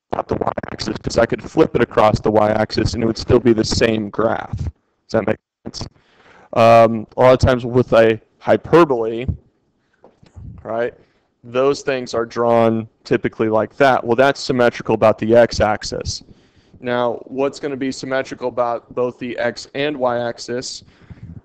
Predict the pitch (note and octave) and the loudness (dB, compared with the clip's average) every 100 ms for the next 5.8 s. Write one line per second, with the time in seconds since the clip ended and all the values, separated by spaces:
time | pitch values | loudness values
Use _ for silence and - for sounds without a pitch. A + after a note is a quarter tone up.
0 | - A#2 A2+ A2+ A2+ A2 - - A#2+ A2+ | -2 2 4 4 2 -6 -10 -4 -4 -2
1 | A#2 - A#2+ A#2+ - - A#2+ A#2 A2 A2 | -6 -2 2 2 2 -2 0 0 -2 0
2 | A#2+ D3+ C#3+ A#2 A2 A#2 A2 _ A#2+ A#2+ | 4 6 6 4 -6 -10 -14 _ -6 -6
3 | A#2 - - D#3+ D3+ B2 A#2+ A#2 _ _ | -6 -8 -6 -6 -4 -4 -4 -6 _ _
4 | _ B2+ A#2+ - D3+ D3 - A#2+ A2 A2+ | _ -10 -8 -2 0 2 4 4 4 2
5 | B2 A#2 B2 A#2+ G2+ D#2 - - | 4 6 8 6 4 -4 -10 -14